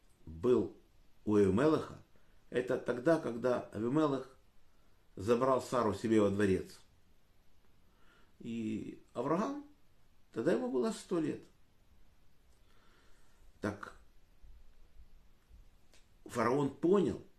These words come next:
что он опять стоит перед ним, что Яков был похож на Авраама. Он понял, что он опять, неужели это он? И писано, что фараон сам был долгожителем, он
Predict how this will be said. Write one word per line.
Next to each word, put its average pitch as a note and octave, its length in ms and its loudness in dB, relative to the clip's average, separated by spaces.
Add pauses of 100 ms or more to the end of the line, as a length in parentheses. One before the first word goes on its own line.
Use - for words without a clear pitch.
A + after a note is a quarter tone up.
(1000)
что - 580 2 (240)
он B2+ 220 0
опять F#3+ 400 4
стоит E3 360 0
перед E3+ 260 2
ним, A#2+ 280 0 (1040)
что - 180 -6
Яков C3+ 460 2
был C#3 160 0
похож D3+ 400 -4
на C#3 80 -4
Авраама. C3+ 460 -4 (380)
Он A2 140 -4
понял, D#3+ 300 6
что D#3 180 2
он D#3 60 4
опять, E3 400 4 (480)
неужели E3+ 540 4
это F3+ 180 0
он? E3+ 340 0 (1120)
И A2+ 80 -6
писано, E3 320 -2
что C#3+ 140 -4
фараон C#3 360 2
сам C3+ 280 0
был A2 100 4
долгожителем, A2+ 840 0
он C3 300 -4